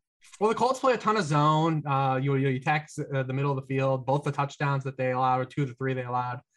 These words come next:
uh, were t-, out of the slot, you know, uh, in week one to the, the Seahawks guys. Uh, and Kupp was the, Kupp played on a hundred percent of the dropbacks. He was the only guy that really wasn't squeezed with kind of weird usage there. Um,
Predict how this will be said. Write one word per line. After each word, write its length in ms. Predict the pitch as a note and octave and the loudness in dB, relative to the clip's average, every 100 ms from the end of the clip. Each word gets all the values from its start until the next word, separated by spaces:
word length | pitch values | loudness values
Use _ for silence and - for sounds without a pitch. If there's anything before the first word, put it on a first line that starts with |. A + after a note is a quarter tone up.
| _ _ - | _ _ -4
uh, 180 | A#2+ A#2+ | -2 0
were 320 | B2+ B2+ A#2+ D3 - | 0 0 -2 -8 -20
t-, 120 | - | -6
out 140 | C3+ B2+ | -2 -2
of 40 | |
the 60 | B2+ | -2
slot, 440 | - B2 A#2+ A#2+ - | -2 0 0 -2 -6
you 100 | A#2+ | -10
know, 340 | A#2 A#2+ A#2+ | -6 -6 -6
uh, 280 | A2+ A2+ A#2 B2+ | -6 -6 -6 -4
in 360 | C3 B2+ B2+ C3 - | -4 -4 -6 -12 -10
week 220 | B2+ A#2+ | -8 -6
one 280 | B2 A#2+ A#2+ | -4 -2 -2
to 100 | C3+ | -6
the, 160 | A#2+ - | -8 -10
the 60 | A#2 | -10
Seahawks 480 | C#3 A#2+ A2+ - | -4 -2 -2 -6
guys. 400 | A#2+ A2+ A2+ B2+ - - - _ A#2 | -6 -4 -4 -8 -14 -20 -20 _ -8
Uh, 520 | A2+ A2+ A2+ A#2 A#2+ | -6 -4 -4 -6 -6
and 160 | B2+ A#2+ | -8 0
Kupp 200 | D3+ D3+ | 0 0
was 180 | C#3+ C#3 | -2 -2
the, 140 | C3 | -6
Kupp 260 | B2 C#3 - | -2 -4 0
played 180 | C#3 | 0
on 100 | B2+ A#2+ | 0 -2
a 40 | |
hundred 180 | C3+ C3+ | -2 -4
percent 280 | C3+ B2+ A#2+ | -4 -6 -6
of 80 | |
the 60 | A#2+ | -2
dropbacks. 380 | A2+ - A2 G#2+ | -2 -2 -8 -8
He 80 | B2+ | -8
was 80 | B2 | -6
the 80 | B2 | -6
only 160 | A#2+ | -6
guy 140 | A#2+ A#2 | -6 -6
that 100 | A#2 | -6
really 160 | B2 | -6
wasn't 240 | A#2 A2 - | -6 -8 -10
squeezed 520 | - B2+ B2 A#2 - _ _ _ - | -6 -2 -2 -6 -10 _ _ _ -12
with 140 | B2 | -6
kind 180 | C3+ A#2+ | -4 -4
of 80 | A#2 | -2
weird 220 | A#2+ A2+ | -4 -2
usage 420 | B2 B2 B2+ A#2+ | -4 -4 -6 -6
there. 420 | A#2+ A#2+ A#2 A#2 _ _ _ A#2+ | -6 -6 -6 -8 _ _ _ -10
Um, 440 | A2+ A2+ A2+ A#2+ | -8 -8 -10 -12